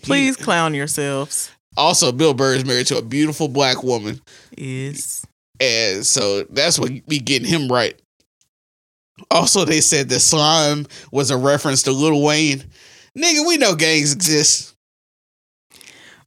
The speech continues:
Speaker 1: Why? America is a joke.
Speaker 2: It really is.
Speaker 1: America is a fucking joke, bro.
Speaker 2: And it's like a bad T V show.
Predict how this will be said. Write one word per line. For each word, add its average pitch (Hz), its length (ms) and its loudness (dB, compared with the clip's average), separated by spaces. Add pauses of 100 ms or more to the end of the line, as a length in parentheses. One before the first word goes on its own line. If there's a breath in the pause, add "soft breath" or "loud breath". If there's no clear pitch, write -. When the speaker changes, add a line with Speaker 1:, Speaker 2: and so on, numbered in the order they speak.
(100)
Speaker 1:
Why? 254 1000 2 (2000 loud breath)
America 247 460 2
is 160 160 2
a 127 80 -2
joke. 139 540 -2 (260)
Speaker 2:
It 107 80 -2
really 120 320 0
is. 98 480 -6
Speaker 1:
America 277 420 2
is 185 220 2
a 139 120 0
fucking 156 640 -2
joke, 131 360 0
bro. 131 420 -4 (560)
Speaker 2:
And 135 120 0
it's 180 180 0
like 147 260 -2
a 113 80 -2
bad 131 420 0
T 135 180 0
V 127 160 -4
show. 110 340 -4